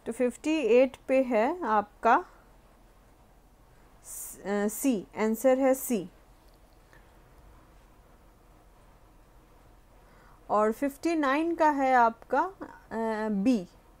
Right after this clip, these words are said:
ठीक है, और सिक्सटी का है ए, और सिक्सटी वन का है आपका डी, ठीक है।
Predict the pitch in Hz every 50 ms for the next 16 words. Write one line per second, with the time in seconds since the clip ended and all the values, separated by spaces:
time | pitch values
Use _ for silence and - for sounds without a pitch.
0 | _ - - - - - - 240 220 214 247 262 302 320 - - - - - -
1 | - - - - - - - - - - - - - - - - - - - -
2 | - - - - - - - - - 165 170 180 190 196 196 202 208 208 - -
3 | - 233 226 - - - - - - 311 311 - 302 294 294 285 277 269 240 220
4 | 226 262 302 - - - - - - - - - - - - - - _ - 208
5 | 220 220 233 277 311 - - - _ _ _ - _ _ _ _ - _ _ _
6 | _ - - - - - - - - - - - _ - - 190 190 196 196 196
7 | 208 208 214 - - 247 - - - - - - 302 311 330 320 277 240 226 220
8 | 233 247 269 277 277 285 269 269 262 269 254 254 247 226 220 220 220 - - -
9 | - 233 262 277 240 220 208 214 240 226 185 180 - - _ _ _ - - -
10 | - - _ _ - - - 220 220 - 233 247 285 294